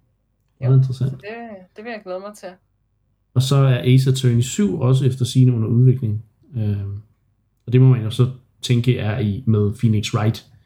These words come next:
Speaker 1: som hovedperson, eller i, i, i, i det samme, ja, Phoenix Wright-univers, eller hvad man skal, skal sige. Men igen, det ved vi
Speaker 2: Ja.
Speaker 1: jo ikke. Det kan jo være alting.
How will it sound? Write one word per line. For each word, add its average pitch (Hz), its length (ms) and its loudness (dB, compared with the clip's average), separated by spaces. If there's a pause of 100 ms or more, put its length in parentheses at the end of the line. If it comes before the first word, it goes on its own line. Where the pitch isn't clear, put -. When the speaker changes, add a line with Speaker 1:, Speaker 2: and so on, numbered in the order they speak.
(520)
Speaker 1:
som 107 220 -4
hovedperson, 113 540 0
eller 98 140 -2
i, 107 100 -2
i, 131 320 2
i, 135 220 4
i 123 80 4
det 127 240 2
samme, 127 480 4 (560)
ja, - 120 -20
Phoenix 123 380 -2
Wright-univers, 113 760 -2
eller 104 120 -8
hvad 104 100 -6
man 107 120 -4
skal, - 220 -12 (340)
skal - 200 -20
sige. 104 300 -12 (440)
Men 120 100 -4
igen, 123 300 0
det 123 100 0
ved 147 100 2
vi 127 60 0
Speaker 2:
Ja. - 60 -4
Speaker 1:
jo 104 60 -6
ikke. - 140 -12 (140)
Det 127 120 -2
kan 131 120 4
jo 139 80 2
være 113 220 0
alting. 123 440 -8